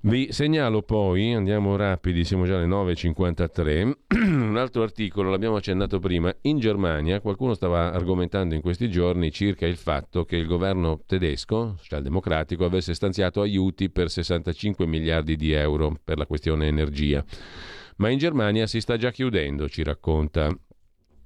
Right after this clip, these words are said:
Roberto Giardina da Berlino. Si comincia con i parrucchieri, con i fornai, con i cinema, i teatri e le cooperative di taxi. Insomma, si profila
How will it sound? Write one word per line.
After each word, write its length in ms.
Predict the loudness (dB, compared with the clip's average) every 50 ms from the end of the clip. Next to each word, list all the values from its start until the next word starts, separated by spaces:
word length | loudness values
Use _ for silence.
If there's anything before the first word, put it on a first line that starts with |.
| -10 -4 -2
Roberto 420 | 0 0 2 0 -2 -2 0 0
Giardina 460 | 0 0 0 -2 -2 0 0 2 2
da 140 | 2 0 0
Berlino. 500 | 2 0 0 0 2 2 2 2 0 0
Si 160 | -2 -2 -4
comincia 460 | -2 0 0 0 0 0 0 0 -2 0
con 120 | 0 0
i 80 | 0 0
parrucchieri, 720 | 0 0 0 2 0 -2 0 0 0 0 2 0 0 -2
con 200 | -2 -2 -2 -2
i 40 | -4
fornai, 680 | -2 0 0 0 0 0 0 0 0 -2 -2 -4 -4
con 180 | -2 -2 0 0
i 80 | 0 0
cinema, 480 | 0 0 0 2 2 2 2 0 0
i 100 | 0 -2
teatri 640 | 0 0 0 0 0 -2 -4 -4 -2 -2 -2 -2 -2
e 120 | -2 0
le 120 | 0 0 -2
cooperative 680 | 0 -2 -2 -2 0 -2 -2 -2 -2 -4 -4 -4 -4 -2
di 160 | -2 -4 -4
taxi. 380 | -4 -6 -8 -8 -8 -8 -8 -8
Insomma, 280 | -8 -6 -4 -2 -2
si 140 | 0 -2 -2
profila 500 | 0 -2 -2 0 0 0 0 0 0 -2